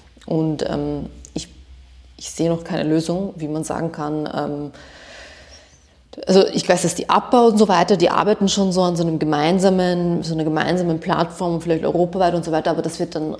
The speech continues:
habe ich das Gefühl, eher noch immer die etablierten, großen Medienplayer, ähm, beschäftigen und weniger junge Menschen, die Medien konsumieren. Die sind halt auf Social Media und die werden auch nicht mehr weggehen von dort. Wenn man jungen Menschen erreichen will, muss man dort, wo sie sind, hingehen.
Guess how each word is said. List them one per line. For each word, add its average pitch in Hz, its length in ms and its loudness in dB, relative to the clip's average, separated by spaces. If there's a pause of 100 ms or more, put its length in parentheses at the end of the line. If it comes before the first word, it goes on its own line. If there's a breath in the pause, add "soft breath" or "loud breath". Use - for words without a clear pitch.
habe 160 180 -6
ich 160 80 -6
das - 140 -10
Gefühl, 175 340 -8 (180)
eher 170 180 2
noch 170 160 -2
immer 175 240 -2
die 160 140 -4
etablierten, 175 840 -4 (220)
großen 165 460 -4
Medienplayer, 165 840 -2
ähm, 151 340 -6 (160)
beschäftigen 165 500 -4
und 160 140 -4
weniger 160 280 0
junge 160 240 -2
Menschen, 151 440 -6
die 147 80 -6
Medien 143 300 -6
konsumieren. 147 420 -10
Die 151 80 -10
sind 185 220 -6
halt 214 100 -4
auf - 80 -16
Social 156 320 -6
Media 156 200 -4
und 151 120 -4
die 151 80 -2
werden 151 160 -2
auch 156 80 -4
nicht 151 180 -10
mehr 151 100 -6
weggehen 147 340 -6
von - 180 -16
dort. - 300 -14
Wenn 151 160 -4
man 151 260 -6
jungen 214 340 -2
Menschen 202 320 -6
erreichen 165 560 -6 (360 soft breath)
will, 170 200 -2
muss 170 240 -4
man 160 140 -6 (280)
dort, - 160 -8
wo 147 120 -2
sie 147 120 -10
sind, 147 340 -10
hingehen. - 400 -14